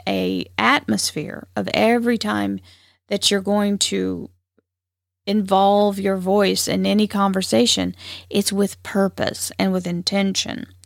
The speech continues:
and allowing yourself to be aligned with that helps to balance that chakra. So you can literally balance it through your own words,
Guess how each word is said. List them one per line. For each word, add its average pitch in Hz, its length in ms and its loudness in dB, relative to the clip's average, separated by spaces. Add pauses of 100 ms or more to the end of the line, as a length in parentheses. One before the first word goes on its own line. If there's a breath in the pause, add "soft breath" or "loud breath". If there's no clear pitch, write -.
(420 soft breath)
and 214 80 0
allowing 208 500 4
yourself 190 460 0
to 196 160 -2
be 190 720 0 (440)
aligned 202 560 4
with 180 220 -2
that 175 380 -2 (200)
helps 208 360 -4
to - 100 0
balance 180 540 -4
that 196 220 -4
chakra. - 600 -4 (420 soft breath)
So - 160 -2
you 240 80 4
can 208 200 0
literally 226 920 2
balance 208 680 2
it 175 140 0
through 233 280 0
your 202 260 4
own 185 300 2
words, - 720 0